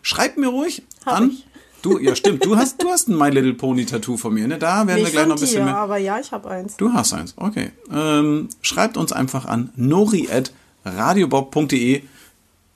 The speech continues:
Speaker 2: Äh, Nori in einem Wort. <laughs> Ich kann das nicht.
Speaker 1: Wa-, was
Speaker 2: Du
Speaker 1: heißt
Speaker 2: hast mich
Speaker 1: das?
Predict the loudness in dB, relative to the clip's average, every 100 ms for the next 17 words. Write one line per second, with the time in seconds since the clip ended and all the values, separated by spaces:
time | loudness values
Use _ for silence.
0 | _ _ _ -20 -20 _ _ _ -2 2
1 | 4 2 0 -2 -2 0 -2 -4 -10 _
2 | _ _ -10 -8 -8 -6 -6 -8 _ _
3 | -4 -2 -4 -6 -8 -10 -14 -10 -8 -8
4 | -8 -4 -4 -2 -4 -2 -2 -2 2 4
5 | 4 0 -4